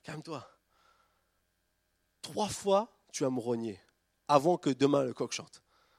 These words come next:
Ça, Pierre, je pense qu'il l'a pas entendu aussi. C'est passé au-dessus de sa tête. Et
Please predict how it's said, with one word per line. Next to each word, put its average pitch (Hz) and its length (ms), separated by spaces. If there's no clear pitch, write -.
Ça, 165 160
Pierre, 170 220
je - 60
pense 160 160
qu'il - 100
l'a 127 100
pas 135 100
entendu 123 280
aussi. - 300
C'est - 160
passé 120 220
au-dessus 127 200
de 123 60
sa 131 100
tête. - 220
Et 160 260